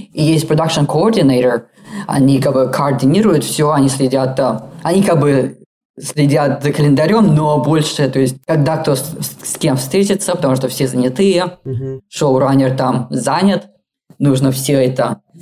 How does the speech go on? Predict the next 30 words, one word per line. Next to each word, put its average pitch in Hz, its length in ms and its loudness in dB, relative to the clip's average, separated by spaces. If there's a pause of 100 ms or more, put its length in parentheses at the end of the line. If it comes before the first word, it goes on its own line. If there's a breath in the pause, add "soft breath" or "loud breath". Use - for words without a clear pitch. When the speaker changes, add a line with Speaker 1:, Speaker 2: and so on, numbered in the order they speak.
(140)
Speaker 1:
митинги. 143 540 2
Speaker 2:
А 131 80 2
нет 415 160 2
такого 202 300 0
ощущения, 147 480 -2
ну, 165 100 0
вот 139 120 -2
просто 170 280 -2
по 147 160 -2
численности, 131 560 -4
допустим, 120 560 -6
на 127 240 0
там, 120 320 -6 (280 loud breath)
а, 131 140 -2
такое, 147 400 -4
такое 143 200 -6
ощущение 262 220 -6
создается, 151 300 0
что 139 380 -2
на 139 120 -4
одного, 143 800 0
а, 117 840 -8
ключевое 151 400 -2
звено, 156 320 -4
типа - 240 -10
там 113 220 -6
режиссёр, 151 640 -2
аниматор, 135 520 -6
ещё 175 200 -8
кто-то, 135 300 -8